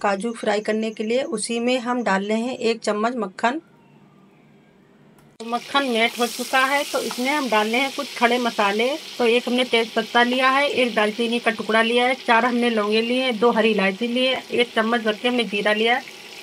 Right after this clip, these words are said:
तो सारी चीज़ों को हम चटकने के लिए डाले दे रहे हैं। तो ये देखिए अच्छी तरह से चटक गई।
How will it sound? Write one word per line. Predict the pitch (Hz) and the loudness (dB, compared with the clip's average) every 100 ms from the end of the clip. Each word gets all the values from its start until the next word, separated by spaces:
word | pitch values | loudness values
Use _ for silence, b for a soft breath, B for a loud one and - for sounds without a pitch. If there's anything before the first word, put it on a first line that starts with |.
| - | -12
तो | 233 | -4
सारी | - 220 226 | 2 4 4
चीज़ों | 226 214 240 | -2 -4 -2
को | - | -2
हम | 285 240 | -2 -2
चटकने | 233 214 214 226 226 240 247 | 0 -2 0 -4 -2 0 0
के | |
लिए | 233 254 294 | 0 -2 -2
डाले | 202 196 214 | -2 0 2
दे | 220 | 2
रहे | 233 | 0
हैं। | 269 330 359 - - - - | 0 -4 -6 -14 -16 -16 -6
तो | 220 | -2
ये | 226 | 0
देखिए | 220 214 247 | 2 2 2
अच्छी | 240 - | 0 0
तरह | 226 220 | 0 0
से | 233 247 | 0 -2
चटक | 233 226 214 | 0 0 0
गई। | 240 262 | 0 0